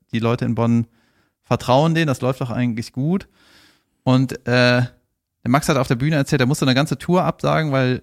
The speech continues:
äh, Leute keine Tickets gekauft haben. Und, ähm, Bonn ist so die einzige Stadt, die quasi zwei Abende hintereinander ausverkauft hat. Ich weiß jetzt nicht, wie das terminlich lag, aber,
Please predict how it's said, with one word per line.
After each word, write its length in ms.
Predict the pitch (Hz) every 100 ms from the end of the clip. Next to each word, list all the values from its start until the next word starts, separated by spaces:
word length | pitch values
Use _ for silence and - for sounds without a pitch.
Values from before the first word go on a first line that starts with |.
| -
äh, 240 | 123 117
Leute 220 | 123 139
keine 220 | 131 135 123
Tickets 260 | 151 -
gekauft 420 | 143 - 147 147
haben. 280 | 156 151 151 - _ _ _ _
Und, 420 | - 123 123 123 - _ -
ähm, 560 | 120 123 120 120 120 - _ _ _ - _ _ _ _ _ _ _ -
Bonn 360 | 117 135 165
ist 160 | 180 -
so 100 | 151
die 180 | 135 135
einzige 420 | 143 160 160 143
Stadt, 420 | - 139 143 -
die 400 | 127 131 135 131 - _ _
quasi 300 | - 123 120
zwei 340 | - 147 143
Abende 280 | 127 135 135
hintereinander 420 | 127 120 123 120
ausverkauft 540 | 123 - 110 98 95 -
hat. 220 | 98 - _ _ - _ _ _ _ -
Ich 160 | -
weiß 100 | 120
jetzt 60 | 117
nicht, 140 | 120
wie 40 | 113
das 120 | 110
terminlich 480 | - 107 120 131 -
lag, 320 | 143 151 - -
aber, 420 | 110 117 110